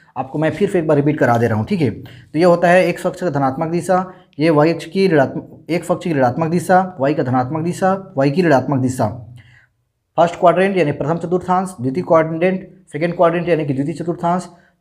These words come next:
थर्ड क्वाड्रेंट तृतीय चतुर्थांश, फोर्थ क्वाड्रेंट चतुर्थ चतुर्थांश।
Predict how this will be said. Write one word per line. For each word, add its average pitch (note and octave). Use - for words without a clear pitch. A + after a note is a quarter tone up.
थर्ड E3+
क्वाड्रेंट F3
तृतीय C#3+
चतुर्थांश, E3+
फोर्थ F3
क्वाड्रेंट F3
चतुर्थ E3+
चतुर्थांश। C3+